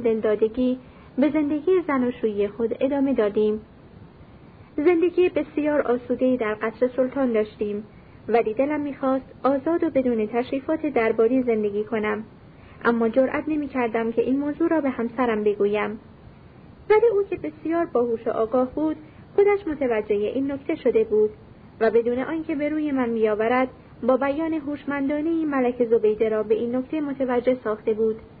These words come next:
زیرا همسرم نیز به پاس مهربانی‌های ملکه خود را اخلاقاً ملزم به زندگی در دربار او می‌دید.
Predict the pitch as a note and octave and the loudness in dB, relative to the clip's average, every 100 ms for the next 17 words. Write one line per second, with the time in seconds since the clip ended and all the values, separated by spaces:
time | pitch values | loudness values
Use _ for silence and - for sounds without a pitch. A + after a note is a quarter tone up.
0 | - - - - - - - F4 G#4 A4+ | -20 -20 -20 -20 -20 -20 -6 2 4 4
1 | F4+ D#4+ D#4+ D4+ C#4+ B3+ A#3+ - D4 F4+ | -2 -6 -6 -6 -2 -2 -2 -4 -4 -4
2 | F4+ F4+ D#4+ D4+ D4+ C#4+ C#4 D#4+ D#4+ C#4 | -2 -2 -2 -4 -6 -8 -6 -4 -2 0
3 | A#3+ G#3+ G#3+ G#3+ G#3+ - - - F4+ F#4+ | 0 0 0 0 -2 -12 -20 -4 0 2
4 | F#4+ D#4 D4+ D#4+ D#4 E4+ E4+ D4 C4 C4 | 2 0 -2 0 2 2 0 0 0 0
5 | B3+ B3 A#3+ A#3 C4 D#4+ D#4 C4 B3 A3+ | 2 2 2 0 -2 -2 0 -2 0 0
6 | G#3 G#3+ G#3 B3 A#3 A3 G#3+ G#3+ | 2 2 2 2 0 0 0 0